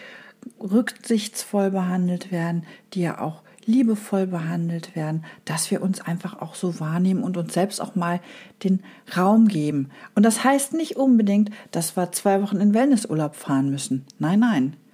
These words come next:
Schenk dir einfach zwischendurch immer mal wieder so viel Selbstfürsorge,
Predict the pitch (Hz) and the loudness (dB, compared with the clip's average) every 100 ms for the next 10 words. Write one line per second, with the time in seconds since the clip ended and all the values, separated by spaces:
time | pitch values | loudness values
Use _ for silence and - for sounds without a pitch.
0 | _ - - - - _ _ - - 277 | _ -20 -20 -20 -20 _ _ -4 2 2
1 | 349 - - 262 302 302 - 202 226 247 | 0 -8 -4 0 0 0 -4 0 4 4
2 | 240 208 - - - 214 - 185 196 175 | 2 -4 -8 -10 -4 -2 -2 -4 -4 -6
3 | - _ - 294 302 277 247 226 226 202 | -10 _ 0 2 4 4 4 4 0 2
4 | 196 202 196 208 - _ - 302 311 - | 0 0 -2 -4 -16 _ -6 -2 -2 0
5 | 240 214 208 196 196 - - 196 180 180 | 0 0 2 0 -2 -12 -8 -8 -4 -4
6 | 175 175 | -2 -4